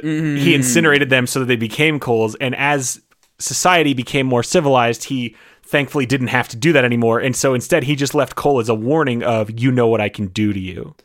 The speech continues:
Speaker 2: Yeah, yeah. Of, like, "Keep it up and we'll see how hot you get."
Speaker 1: So then we give this whole cool backstory of Santa being, like, this crazy
Speaker 2: Yeah, and it just launches into, I also wanna, like,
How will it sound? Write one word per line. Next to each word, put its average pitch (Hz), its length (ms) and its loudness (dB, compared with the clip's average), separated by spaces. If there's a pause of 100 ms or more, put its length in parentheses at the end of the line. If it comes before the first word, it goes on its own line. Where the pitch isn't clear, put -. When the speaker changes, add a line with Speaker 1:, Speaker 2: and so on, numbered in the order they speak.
(500)
Speaker 2:
Yeah, 143 240 0
yeah. 120 560 0
Of, 135 160 -2
like, 120 420 -4
"Keep - 240 -10
it 135 100 0
up 131 180 0
and 110 300 -6
we'll 120 200 -6
see 113 400 -4
how 117 220 -4
hot 120 280 -4
you 113 160 -8
get." 98 320 -8
Speaker 1:
So - 60 -12
then 139 120 4
we 135 80 2
give 123 140 -2
this 110 140 -2
whole 127 180 4
cool 117 300 0
backstory 117 680 2
of 101 80 -4
Santa 113 320 -6
being, 104 220 -4
like, 98 160 -8
this 104 140 -8
crazy 104 680 -6
Speaker 2:
Yeah, 147 240 0
and 170 160 2
it 180 60 2
just 190 180 -6
launches 180 320 2
into, 175 260 0
I 160 140 6
also 185 240 2
wanna, 170 240 0
like, 120 320 -2